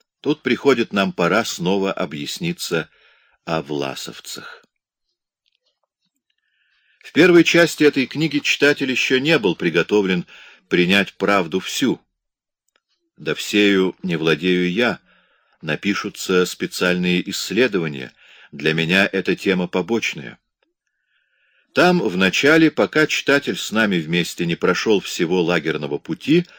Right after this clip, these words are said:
ему выставлена была только насторожка, приглашение подумать. Сейчас, после всех этапов, пересылок,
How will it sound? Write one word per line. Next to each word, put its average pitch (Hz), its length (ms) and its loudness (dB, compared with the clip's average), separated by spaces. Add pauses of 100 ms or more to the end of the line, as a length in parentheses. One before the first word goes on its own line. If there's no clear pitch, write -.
(500)
ему 123 540 4
выставлена 139 720 0
была 113 400 2
только 135 720 2 (160)
насторожка, 101 1120 -6 (580)
приглашение 113 880 0
подумать. 71 880 -10 (1000)
Сейчас, - 760 -4
после 90 360 -4
всех 135 360 0
этапов, 98 640 -4
пересылок, 92 840 -4